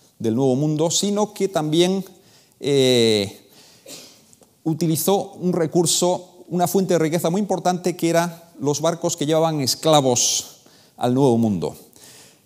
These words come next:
Se dice que en uno de los barcos que interceptó,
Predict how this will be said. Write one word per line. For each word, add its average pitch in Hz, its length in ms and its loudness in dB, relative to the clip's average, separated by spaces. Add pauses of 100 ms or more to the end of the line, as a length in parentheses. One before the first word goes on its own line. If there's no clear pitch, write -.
Se - 220 -4
dice 196 360 0
que 190 320 2
en 165 160 0
uno 202 200 0
de 180 80 2
los 165 200 2
barcos 151 720 0
que 139 100 -4
interceptó, 131 720 0